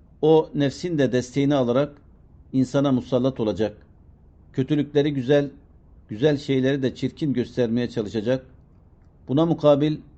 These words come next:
insan da onun bu tesvilatına karşı koyup kulluk duruşunu korumaya çalışırken, mahiyetinde mündemiş kabiliyetlerin inkişaf ettiğini müşahede edecektir.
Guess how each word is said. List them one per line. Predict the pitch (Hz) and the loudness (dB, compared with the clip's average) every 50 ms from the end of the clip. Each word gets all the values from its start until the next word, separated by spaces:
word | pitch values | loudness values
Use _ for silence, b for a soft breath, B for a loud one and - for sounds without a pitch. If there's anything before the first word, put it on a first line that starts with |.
| - - | -8 -4
insan | 135 131 127 - - 151 151 139 131 | -2 -2 -2 0 0 0 2 2 2
da | 135 135 | 2 0
onun | 127 - 127 135 147 147 147 151 147 - - | 0 -2 -2 0 0 0 0 -2 -4 -8 -10
bu | - 156 156 - | -8 -8 -8 -6
tesvilatına | - 135 127 - - 135 135 131 131 127 127 127 - 123 143 147 143 | -6 -6 -6 -6 -2 -2 2 4 4 4 4 2 0 -2 -4 -4 -2
karşı | - 127 123 120 - 165 165 | 0 -2 -2 -2 -2 -6 -4
koyup | - 131 131 131 127 - - | 0 0 0 0 0 -4 -8
kulluk | - 131 127 135 139 135 - | -6 -4 -2 -2 -2 -4 -4
duruşunu | 131 127 120 123 - - 123 120 120 | -4 -4 -4 -4 -6 -6 -8 -8 -6
korumaya | - 123 117 117 117 120 131 127 | -6 -4 -4 -2 0 0 0 0
çalışırken, | 131 120 110 110 107 139 139 - 151 147 151 147 - - - - _ - - - - - - - - - - | -2 -2 -4 -4 -4 -6 -4 0 0 0 0 -2 -4 -14 -20 -20 _ -20 -20 -20 -20 -20 -20 -20 -20 -8 -2
mahiyetinde | 113 117 120 123 120 127 131 131 - 143 147 143 127 | 0 2 2 4 2 2 0 -2 -2 -2 0 0 2
mündemiş | 120 123 123 117 127 127 135 156 - - | 2 2 2 2 2 2 2 0 -2 -4
kabiliyetlerin | - - 123 120 113 120 127 120 113 120 127 123 123 143 143 143 143 - - - | -2 0 0 0 0 0 0 -2 -2 -2 -4 -4 -2 -2 -2 -4 -6 -10 -14 -8
inkişaf | - 120 117 - - - - 151 143 143 139 | -6 -6 -6 -8 -8 -4 -2 -2 0 0 -2
ettiğini | 120 - - - 123 117 117 | -6 -6 -6 -4 -4 -2 -2
müşahede | 113 110 - - 117 110 110 117 | -2 -2 -2 -2 0 0 0 0
edecektir. | 117 101 104 87 104 98 - - - - - | -2 -4 -4 -4 -6 -6 -8 -10 -14 -16 -16